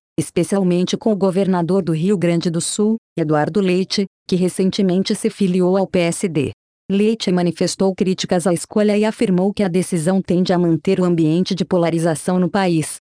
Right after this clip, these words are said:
defendendo a construção de uma alternativa mais equilibrada. Apesar das divergências iniciais, Leite adotou posteriormente um discurso mais conciliador, ressaltando que mantém diálogo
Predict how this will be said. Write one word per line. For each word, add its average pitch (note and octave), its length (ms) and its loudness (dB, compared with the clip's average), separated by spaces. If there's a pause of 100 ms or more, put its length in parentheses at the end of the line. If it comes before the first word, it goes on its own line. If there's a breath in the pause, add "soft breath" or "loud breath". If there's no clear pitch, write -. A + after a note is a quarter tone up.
defendendo F#3 720 2
a F3+ 40 -2
construção G#3 640 -2
de F#3+ 100 0
uma G3+ 140 2
alternativa D#3 680 0
mais E3+ 240 0
equilibrada. D#3 720 0 (420)
Apesar F3+ 480 0
das E3 240 0
divergências F#3 720 0
iniciais, F3 680 -2 (180)
Leite G3 460 2
adotou F#3 460 0
posteriormente G3 920 0
um F3+ 120 2
discurso F3 520 -2
mais G3 380 2
conciliador, F3 720 0 (240)
ressaltando F#3+ 600 0
que A3+ 100 -2
mantém A3 340 2
diálogo F3 480 0